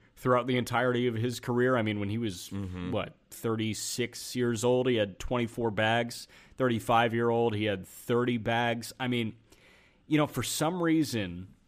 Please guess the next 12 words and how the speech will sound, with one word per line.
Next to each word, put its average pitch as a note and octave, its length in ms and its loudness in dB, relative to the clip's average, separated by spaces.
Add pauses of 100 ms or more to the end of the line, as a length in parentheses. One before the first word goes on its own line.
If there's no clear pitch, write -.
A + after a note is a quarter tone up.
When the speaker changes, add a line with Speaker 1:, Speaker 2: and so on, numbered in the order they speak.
(440)
Speaker 1:
uh, G#2+ 200 -4
I B2 120 -8
just B2+ 260 -6
view B2+ 260 0
Bobby A#2 340 0
Abreu A2 520 -4
as F2 120 -14
that G2 300 -4
angel A2 600 -2
and G2+ 120 -6
that F#2+ 300 -6
dodger, F#2 500 -4